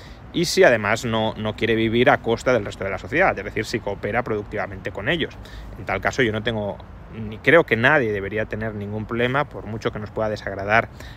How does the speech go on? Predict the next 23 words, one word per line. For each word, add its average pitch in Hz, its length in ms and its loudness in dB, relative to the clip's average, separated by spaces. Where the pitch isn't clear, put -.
eh, 80 400 -6
algunas, 104 760 -2
algunos 110 400 -2
de 104 80 -6
sus 101 140 -12
estilos 101 360 -6
de 101 100 -6
vida, 139 380 6
de 120 80 2
sus 104 160 -8
manifestaciones 107 640 -8
culturales, 147 580 0
siempre 110 340 -4
y 110 60 -2
cuando 127 440 2
respete 107 680 -4
al 104 140 -2
vecino 107 520 -2
y 95 140 -10
coopere 104 500 -6
con 107 320 -4
otros 104 220 -8
vecinos, 139 440 0